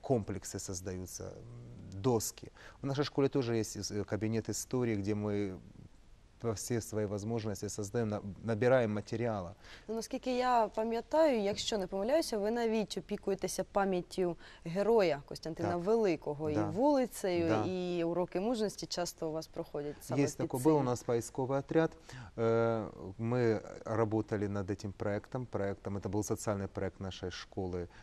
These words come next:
Speaker 1: «Ничто не забыть, никто не забыт», э, «Никто не забыт».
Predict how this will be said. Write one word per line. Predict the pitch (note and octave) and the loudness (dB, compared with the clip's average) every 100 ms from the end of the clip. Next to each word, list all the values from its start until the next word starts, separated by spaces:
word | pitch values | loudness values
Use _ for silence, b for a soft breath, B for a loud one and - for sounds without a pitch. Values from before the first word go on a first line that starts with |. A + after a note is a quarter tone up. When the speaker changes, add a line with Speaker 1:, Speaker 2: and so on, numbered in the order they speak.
| B | B
Speaker 1:
«Ничто | G#2+ - G#2+ | -6 -2 -2
не | G#2 | 0
забыть, | F#2+ F#2 F#2+ | -2 -4 -4
никто | G2 - G2 | -8 -6 -4
не | G2 | -4
забыт», | G2 G#2+ A2 B2 - | -4 -4 -4 -6 -8
э, | G2+ F#2+ G2 G2 | -6 -4 -4 -4
«Никто | G#2+ - A2 | -4 -2 -2
не | A2+ | 0
забыт». | C3 C3 | 0 -2